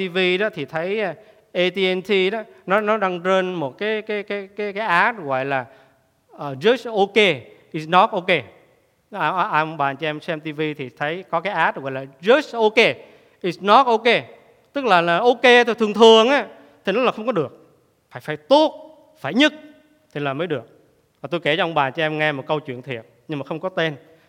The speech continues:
bởi vì cái, cái người này ở trong hội thánh. Không, khỏi lo. Chuyện, chuyện tốt. Có nhiều khi tôi kể xong là ông bà chị em nói, "Tôi, tôi, tôi, tôi, tôi, tôi." Có cái người này trong hội thánh và tình cờ cái người chồng họ kể cho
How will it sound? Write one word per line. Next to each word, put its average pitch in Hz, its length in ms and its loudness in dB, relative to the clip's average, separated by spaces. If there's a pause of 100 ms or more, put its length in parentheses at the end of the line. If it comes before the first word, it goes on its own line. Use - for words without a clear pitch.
(100)
bởi 143 80 -12
vì 131 120 -8
cái, 175 240 -4
cái 180 140 -8
người 135 240 -6
này 123 220 -6
ở 147 120 -12
trong 147 180 -10
hội 123 120 -10
thánh. 156 140 -12 (1400)
Không, 165 240 -2 (200)
khỏi 160 160 0
lo. 165 260 4 (880)
Chuyện, 135 220 -6
chuyện 131 220 -10
tốt. - 480 -6 (500)
Có 180 60 0
nhiều 156 180 -2
khi 175 120 -2
tôi 175 140 -6
kể 170 200 -4
xong 170 260 -2
là 139 120 -6
ông 160 140 -12
bà 139 160 0
chị 156 140 -10
em 156 60 -6
nói, 240 180 0
"Tôi, 202 120 -4
tôi, 208 140 -2
tôi, 214 140 2
tôi, 208 180 -6
tôi, 190 120 -10
tôi." 214 100 -20 (720)
Có 190 80 0
cái 220 100 2
người 160 200 0
này 143 120 -2
trong 170 160 -2
hội 139 120 -6
thánh 175 220 -2
và 170 80 -2
tình 147 220 -6
cờ 147 200 -2
cái 220 100 -4
người 160 120 -2
chồng 147 280 0
họ 151 80 -4
kể 147 300 -4
cho 208 80 -8